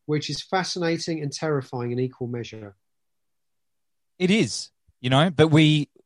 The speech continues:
Speaker 2: it, we get stuck into it, hey? Like, we, we like our little, uh, our little phones and our little escapes. We gotta, I, I've found, uh, the one thing about this whole pandemic and everything going on,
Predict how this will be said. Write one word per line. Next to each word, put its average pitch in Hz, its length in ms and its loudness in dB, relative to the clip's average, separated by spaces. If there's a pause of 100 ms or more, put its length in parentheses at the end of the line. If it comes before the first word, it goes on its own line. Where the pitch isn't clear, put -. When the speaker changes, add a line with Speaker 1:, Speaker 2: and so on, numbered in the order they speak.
(720)
Speaker 2:
it, 135 120 -8
we 147 120 2
get 165 160 2
stuck 143 320 0
into 117 240 4
it, 113 60 6
hey? 117 260 4
Like, 107 340 2
we, 110 280 0
we 127 180 2
like 127 400 2
our 113 160 2
little, 107 400 0
uh, 101 320 0 (1080)
our 117 60 -8
little 120 180 -4
phones 123 600 2
and 117 140 0
our 113 160 0
little 107 480 -2
escapes. 120 580 -4
We 127 120 -2
gotta, 120 360 2 (680)
I, 135 200 -2
I've 170 200 4
found, 143 400 2
uh, 135 120 -2 (300)
the 139 80 4
one 185 240 4
thing 208 220 0
about 165 200 4
this 139 120 -6
whole 143 640 0 (960)
pandemic 117 600 -4
and 104 200 -4
everything 110 480 -6
going 104 360 0
on, 98 320 -2